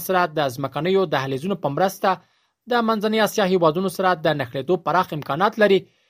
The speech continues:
چې دا ټول د پاکستان مناسب بدیلونه بلل کېدای شي. نوموړی زیاتوي چې له ایران سره سوداګري باید لا پراخه شي او د دې لارو له لارې له نړیوالو بازارونو سره اړیکې پیاوړې شي، څو افغان سوداګر په داسې حالاتو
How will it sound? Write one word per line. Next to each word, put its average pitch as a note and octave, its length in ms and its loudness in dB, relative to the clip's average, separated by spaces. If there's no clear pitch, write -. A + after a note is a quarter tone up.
چې D3 140 0
دا B2+ 60 4
ټول F#3 140 6
د - 20 4
پاکستان F3+ 420 -2
مناسب C#3 360 -2
بدیلونه C#3 440 2
بلل B2 320 0
کېدای B2+ 320 0
شي. C#3+ 140 0
نوموړی C3+ 460 4
زیاتوي D3 380 2
چې E3+ 200 -6
له C#3+ 120 -4
ایران F3 280 0
سره F3 140 2
سوداګري C#3 540 2
باید F3+ 160 2
لا F3 60 0
پراخه F#3+ 400 -2
شي G3+ 100 -2
او B3 80 4
د A3+ 120 2
دې A3+ 140 4
لارو G#3+ 200 4
له E3+ 120 4
لارې G3+ 280 2
له E3 100 -2
نړیوالو D#3 480 0
بازارونو E3+ 480 0
سره D3 160 0
اړیکې F#3+ 300 -2
پیاوړې E3+ 360 2
شي، G#3 120 2
څو - 60 -2
افغان D3+ 320 -2
سوداګر C3+ 420 2
په D3+ 120 -2
داسې E3+ 260 0
حالاتو F3+ 340 0